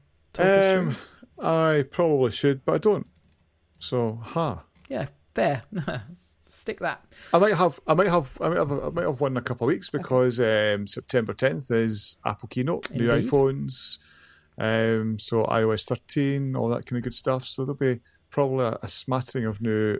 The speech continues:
Speaker 2: apps released in the next couple of weeks that the people have been ho-,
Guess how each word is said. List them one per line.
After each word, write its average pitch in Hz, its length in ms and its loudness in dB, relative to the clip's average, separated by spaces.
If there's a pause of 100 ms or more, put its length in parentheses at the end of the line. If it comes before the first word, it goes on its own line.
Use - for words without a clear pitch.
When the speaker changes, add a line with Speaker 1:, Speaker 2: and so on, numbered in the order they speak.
(140)
Speaker 2:
apps - 500 -4
released 120 380 -4
in 120 80 -4
the 117 60 -2
next - 160 -8
couple - 260 -6
of 113 40 -4
weeks - 240 -6
that 120 100 -6
the - 60 -10
people - 260 -8
have 104 60 -10
been 110 100 -6
ho-, - 300 -14